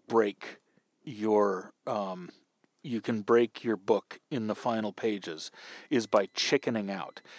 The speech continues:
If you get to the end and you find out that there's something going on, your story has demands that you are not comfortable with. You either have to see it through and let it loose, or you have to go back and change what came before so that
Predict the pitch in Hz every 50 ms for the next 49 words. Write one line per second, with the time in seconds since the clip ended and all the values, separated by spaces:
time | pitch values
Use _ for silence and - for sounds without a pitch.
0 | - - 123 110 120 120 123 147 185 190 - 180 165 156 151 143 147 139 127 120
1 | 113 117 117 - - - 139 135 139 135 139 135 123 - - 123 - - 110 -
2 | - - 151 147 147 - - 147 135 123 127 123 123 120 117 117 117 117 117 117
3 | 117 120 - - 120 117 - _ _ 160 143 117 120 131 127 - - - - 151
4 | 156 160 170 170 160 139 - 143 139 139 143 131 123 - 123 117 120 123 120 113
5 | 107 107 104 - 107 110 90 101 107 113 120 117 117 113 113 101 - - - -
6 | 143 135 - - 127 104 92 80 78 76 67 64 - - - _ _ _ - 120
7 | 117 123 139 160 170 175 165 147 131 147 143 143 - - - 127 - - 147 151
8 | 170 180 - - - 160 160 151 147 139 131 131 139 135 135 - 135 143 175 175
9 | 135 110 110 - - - - - - - - - - - - 117 113 110 110 123
10 | 127 131 139 135 - _ - - 131 120 113 113 104 - 113 113 113 113 101 107
11 | 139 143 120 104 - - - - - - _ - 127 110 101 95 - - - 123
12 | 120 123 131 131 131 123 123 127 127 - - - 147 147 151 147 147 147 156 -
13 | - 196 196 180 151 113 107 101 - _ _ - - - - - - - 123 123
14 | 120 110 117 117 117 -